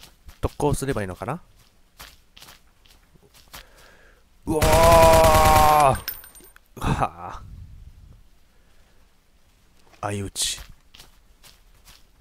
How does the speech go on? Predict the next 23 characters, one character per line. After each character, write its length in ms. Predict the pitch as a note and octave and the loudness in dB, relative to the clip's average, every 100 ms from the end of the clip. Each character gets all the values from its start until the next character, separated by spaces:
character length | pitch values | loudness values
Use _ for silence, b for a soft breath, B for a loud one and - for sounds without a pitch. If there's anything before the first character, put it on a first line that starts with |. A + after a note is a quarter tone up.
| _ - _ _ _ _ _ _ _ _ - | _ -20 _ _ _ _ _ _ _ _ -14
犬 280 | A#2 B2 B2 | -8 -6 -6
死 140 | A2+ | -6
に 320 | A2+ A#2 A2+ | -8 -8 -10
に 120 | G#2+ G2+ | -10 -12
は 100 | F2 | -12
な 100 | F2+ | -14
ら 100 | F#2 | -14
な 120 | F#2+ | -16
か 80 | - | -18
っ 40 | - | -18
た。 140 | - _ _ _ _ _ _ _ _ _ _ _ _ _ _ - _ _ - - _ _ _ _ _ _ _ _ _ _ _ _ _ - - _ _ - - _ - _ - - _ - - | -18 _ _ _ _ _ _ _ _ _ _ _ _ _ _ -20 _ _ -20 -20 _ _ _ _ _ _ _ _ _ _ _ _ _ -20 -20 _ _ -20 -20 _ -20 _ -20 -20 _ -20 -12
こ 100 | - | -10
っ 40 | - | -8
ち 160 | - F#3 | -8 -6
の 80 | |
ル 80 | F3+ | -6
ー 40 | A#2 | -4
ト 60 | |
行 180 | F#2+ F#2 | -6 -8
こ 20 | G#2 | -8
う。 60 | |
う 160 | C3 | -2
わ、 120 | D#3+ | 0